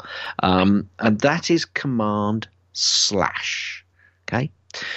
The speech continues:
Now, Command slash gives you a little piece of information at the bottom which tells you the amount of items that you've got and the amount of,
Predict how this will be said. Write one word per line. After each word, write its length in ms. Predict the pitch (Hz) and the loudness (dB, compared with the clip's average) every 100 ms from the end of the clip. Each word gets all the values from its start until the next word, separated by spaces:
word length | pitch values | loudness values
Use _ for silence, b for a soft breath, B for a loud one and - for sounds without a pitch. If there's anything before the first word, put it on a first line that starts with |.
| B | B
Now, 80 | 110 | 0
Command 440 | 107 135 175 208 185 | 4 6 6 6 4
slash 480 | - 143 95 - | 4 2 0 -2
gives 240 | - 117 104 | 0 0 4
you 300 | 123 123 120 | 6 6 4
a 80 | - | -2
little 240 | 123 92 101 | -2 0 2
piece 260 | 151 131 | 4 4
of 80 | 113 | 4
information 540 | 117 104 113 104 - | 2 2 2 4 2
at 40 | 95 | 0
the 60 | |
bottom 320 | 98 98 - 90 | 0 0 0 -2
which 160 | 98 | -2
tells 320 | - 110 101 | 0 2 4
you 160 | 113 104 B B B - | 4 2 B B B 4
the 100 | 113 | 6
amount 320 | 123 135 143 | 6 4 2
of 120 | 139 - | -2 -4
items 800 | - 147 156 - 113 85 80 - | 2 4 4 2 2 2 -2 -4
that 100 | - | -6
you've 260 | 71 90 - | -4 -4 0
got 400 | 98 69 - - - B B | 0 0 -2 -8 -8 B B
and 120 | - 107 | 4 6
the 80 | |
amount 360 | 110 117 117 117 | 8 6 4 4
of, 160 | 135 | 2